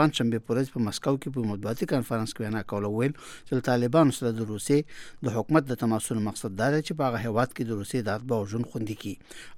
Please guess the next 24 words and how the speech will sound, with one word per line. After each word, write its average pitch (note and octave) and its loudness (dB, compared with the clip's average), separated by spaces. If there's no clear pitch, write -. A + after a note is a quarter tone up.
او B2 8
سولې D3 6
ته A#2 0
یې G#2+ 4
وهڅوي، - -6
ځکه C3+ 2
چې E3+ 2
له B2 0
طالبانو A#2 2
سره A2+ -2
د G#2 0
مستقیم E3+ 2
مذاکراتو A#2 2
او - -4
خبرو G#2+ 0
اترو G#2 -4
نه F2+ -8
بغیر B2+ 4
په - -4
افغانستان G#2+ 2
کې F#2+ -4
د - -2
سولې A2 2
راوستل G#2+ -2